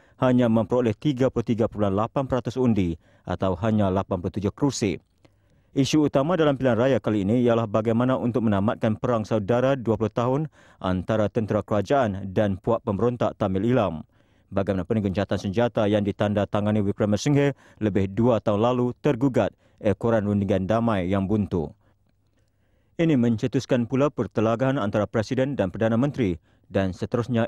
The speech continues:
isu pemberontak Tamil Ilam. Kumaratungga mengarahkan pilihan raya ini empat tahun lebih awal dengan tuduhan Wickremesinghe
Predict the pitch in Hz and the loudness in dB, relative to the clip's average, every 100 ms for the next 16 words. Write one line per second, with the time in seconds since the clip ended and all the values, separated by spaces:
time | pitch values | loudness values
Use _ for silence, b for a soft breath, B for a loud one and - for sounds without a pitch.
0 | - 123 - 107 113 104 117 113 101 110 | 0 -2 -2 -2 -2 0 -2 -2 -2 -2
1 | 98 110 123 101 82 b b b - 95 | -2 0 0 0 -4 b b b -10 -6
2 | 90 87 - 120 113 120 95 92 98 104 | -4 -4 -2 0 2 0 -2 -2 -2 -4
3 | 104 98 104 104 110 123 - 104 - - | -2 -2 0 0 0 -2 -2 -4 -4 -4
4 | 104 107 101 98 - 117 117 139 143 101 | -2 -2 0 -2 -2 0 0 0 -2 -2
5 | 90 82 107 113 120 117 113 117 107 101 | -4 -4 -4 -2 -2 -2 -2 0 0 -2
6 | 147 143 139 | 0 0 0